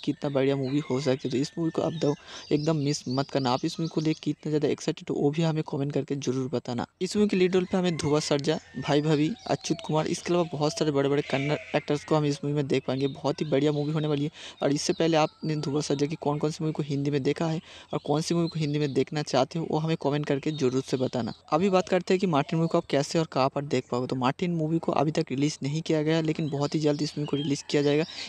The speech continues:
इस मूवी को रिलीज डेट को अभी तक कन्फर्म नहीं हुई है, सिर्फ इस मूवी की टीजर को रिलीज किया गया है YouTube पर पाँचों लैंग्वेज में, मतलब तमिल, तेलुगु, मलयालम, कन्नड़ और हिंदी में। और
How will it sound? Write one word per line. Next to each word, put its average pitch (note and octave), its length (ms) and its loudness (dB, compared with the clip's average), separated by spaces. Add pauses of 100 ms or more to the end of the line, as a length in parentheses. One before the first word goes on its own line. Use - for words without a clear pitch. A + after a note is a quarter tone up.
इस D#3 180 -2
मूवी E3+ 80 2
को E3+ 120 2
रिलीज C#3+ 320 0
डेट D#3 140 0
को - 80 0
अभी C#3+ 120 2
तक C#3+ 140 -2
कन्फर्म C#3+ 340 -4
नहीं C3+ 180 2
हुई D#3+ 180 2
है, E3 60 2
सिर्फ E3 260 0
इस D3+ 200 -2
मूवी D3+ 100 -4
की D3+ 80 -4
टीजर C#3 320 0
को D#3 100 -4
रिलीज C3+ 340 0
किया C#3 240 -2
गया C#3+ 120 2
है D#3 80 2 (120)
YouTube D#3+ 300 -2
पर D#3+ 100 -2 (380)
पाँचों D3 300 0
लैंग्वेज D3 360 2
में, C#3+ 200 0
मतलब - 280 -4 (320)
तमिल, C#3+ 260 0
तेलुगु, C#3+ 280 2
मलयालम, C#3 360 2
कन्नड़ C#3+ 280 2
और C#3+ 160 2
हिंदी D3 280 0
में। C#3+ 100 2
और - 80 -2